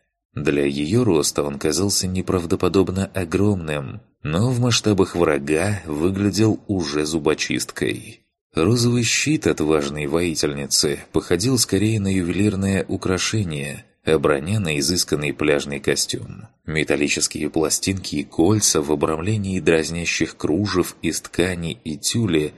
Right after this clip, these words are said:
скрывали ничтожную часть стройного тела, демонстративно выставляемого на показ. К сожалению, все это богатство существовало лишь в виде множества пикселей на экране компьютера.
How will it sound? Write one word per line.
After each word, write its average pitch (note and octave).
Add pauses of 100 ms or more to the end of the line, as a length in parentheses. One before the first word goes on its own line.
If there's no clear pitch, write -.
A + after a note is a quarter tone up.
(100)
скрывали A#2
ничтожную G#2+
часть -
стройного D#2+
тела, E2 (180)
демонстративно F#2+
выставляемого D2
на F#2
показ. - (640)
К -
сожалению, D#2 (180)
все -
это D2+
богатство D#2
существовало F2
лишь E2+
в E2
виде E2+
множества E2
пикселей E2
на D#2+
экране D#2+
компьютера. E2+